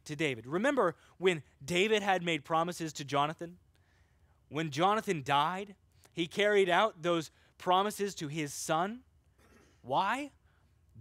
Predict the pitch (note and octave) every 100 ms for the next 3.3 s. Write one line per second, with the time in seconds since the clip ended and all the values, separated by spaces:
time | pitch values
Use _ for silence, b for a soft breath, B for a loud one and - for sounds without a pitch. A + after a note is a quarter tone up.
0 | A2 E3+ D#3 - A3 G#3+ C3 D3+ E3 -
1 | _ - E3+ E3 C#3+ - G3 F#3+ D3+ -
2 | G2 D#2+ - - _ _ - C3 B2+ -
3 | C3 G#2